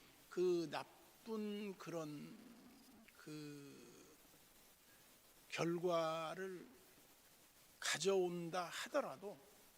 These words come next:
예의를 지켜라. 그러니까 예절과 그 성도로서 마땅한 그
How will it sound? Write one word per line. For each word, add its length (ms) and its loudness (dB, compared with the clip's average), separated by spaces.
예의를 400 -2
지켜라. 420 -16
그러니까 240 -6
예절과 840 2
그 640 -6
성도로서 760 -2
마땅한 920 -10
그 440 -14